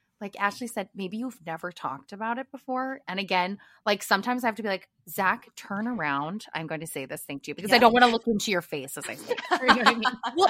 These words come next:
Speaker 3: and, but that's totally an okay thing. Like, there are a
Speaker 2: Yeah.
Speaker 3: couple of exercises where, you know, you sit back to back and you have conversations.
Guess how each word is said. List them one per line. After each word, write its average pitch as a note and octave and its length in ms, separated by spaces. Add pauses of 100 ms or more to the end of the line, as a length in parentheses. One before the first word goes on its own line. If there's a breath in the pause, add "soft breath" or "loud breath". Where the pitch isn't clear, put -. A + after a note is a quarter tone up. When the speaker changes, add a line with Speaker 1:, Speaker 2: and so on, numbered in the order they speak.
Speaker 3:
and, F4+ 220
but - 140
that's E4+ 340
totally G4 380
an E4 80
okay C4+ 300
thing. B3+ 360
Like, G#3+ 200
there B3 120
are A#3+ 40
a A#3 40
Speaker 2:
Yeah. B3 160
Speaker 3:
couple D4 140
of C4+ 120
exercises F3+ 760
where, F3+ 180
you E3+ 140
know, E3+ 80
you E3 140
sit G3 300
back F#3+ 220
to F3 100
back D#3+ 380
and E3 160
you D#3+ 100
have D3 220
conversations. D3 920